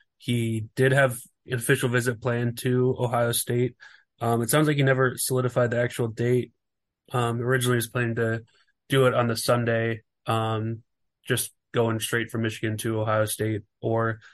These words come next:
the next weekend. But, um, Jay Harbaugh didn't let him leave campus without, um, signing that, uh, N L I. So I think that's a really good, uh, push by the staff there to lock him up. Um,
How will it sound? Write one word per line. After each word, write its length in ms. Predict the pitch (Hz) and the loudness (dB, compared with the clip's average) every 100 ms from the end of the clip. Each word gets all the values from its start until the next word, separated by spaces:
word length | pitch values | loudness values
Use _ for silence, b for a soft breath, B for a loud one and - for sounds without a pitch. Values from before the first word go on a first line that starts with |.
| b _ | b _
the 60 | - | 0
next 260 | 117 113 120 | 0 0 0
weekend. 480 | 120 113 123 123 | 0 2 2 2
But, 280 | 120 113 110 | 2 0 0
um, 300 | 117 110 107 | -2 -2 -2
Jay 200 | 107 117 | -4 -2
Harbaugh 280 | 117 117 113 | 0 0 0
didn't 160 | 113 113 | -2 0
let 140 | 117 | 0
him 100 | 110 | 0
leave 200 | 113 113 | 0 -2
campus 420 | - 120 117 113 | -2 -2 0 -2
without, 400 | - 113 110 - - _ _ _ | -2 0 0 -2 -8 _ _ _
um, 240 | - 113 117 | -4 -2 0
signing 480 | - 117 117 120 113 | 0 0 2 2 2
that, 320 | 113 113 110 | 0 0 -2
uh, 380 | 113 113 107 107 110 _ - | -2 -2 -2 -6 -10 _ -6
N 160 | 127 120 | 0 0
L 160 | 113 | 0
I. 280 | 113 117 120 | 0 2 0
So 440 | 110 - 107 107 104 _ _ _ | 0 -2 -2 -2 -6 _ _ _
I 60 | |
think 180 | 117 123 | 2 4
that's 220 | 123 117 | 4 2
a 100 | 127 | 0
really 260 | 117 120 117 | 0 0 0
good, 300 | 110 117 113 | 0 -2 -2
uh, 280 | - 113 113 | -2 -2 -2
push 280 | 113 120 - | -2 -4 0
by 120 | 117 | 0
the 100 | 110 | 0
staff 380 | - 113 113 110 | -2 0 0 0
there 180 | 110 | -2
to 100 | 110 | -2
lock 280 | 110 107 110 | -2 -2 -2
him 100 | 110 | -2
up. 240 | 110 107 - - - | -2 -2 -6 -12 -6
Um, 360 | 113 110 113 | -4 -2 -4